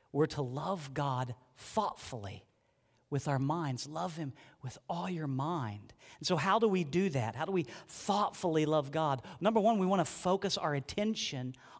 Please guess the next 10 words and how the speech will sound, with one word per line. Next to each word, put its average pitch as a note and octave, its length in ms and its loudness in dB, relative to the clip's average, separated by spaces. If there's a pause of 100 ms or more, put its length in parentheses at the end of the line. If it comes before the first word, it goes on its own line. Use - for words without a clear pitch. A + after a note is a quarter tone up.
on E3 160 -2
him. D#3+ 440 -4 (720)
Focus A3 600 0
your G3+ 120 0
attention. D#3+ 440 -2
That's D3+ 160 -2
the - 80 -6
next C#3+ 240 0
slide, C3+ 300 -2
please. D#3 320 -6